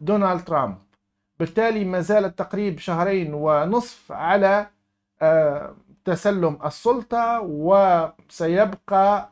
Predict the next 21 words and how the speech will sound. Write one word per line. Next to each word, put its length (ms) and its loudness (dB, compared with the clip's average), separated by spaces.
بايدن 680 2
على 320 2
رأس 300 -4
السلطة. 520 -12
بايدن 420 4
الضعيف، 600 -6
بايدن 420 2
اللي 380 -4
لا 180 6
يستطيع 600 -2
التحكم 580 -4
في 120 -6
تصرفات 760 -6
نتنياهو، 760 -6
بايدن 540 2
اللي، 680 -4
آه، 440 -2
نتنياهو 680 0
الآن 600 -4
يقوم 600 0
بالقرارات 1160 0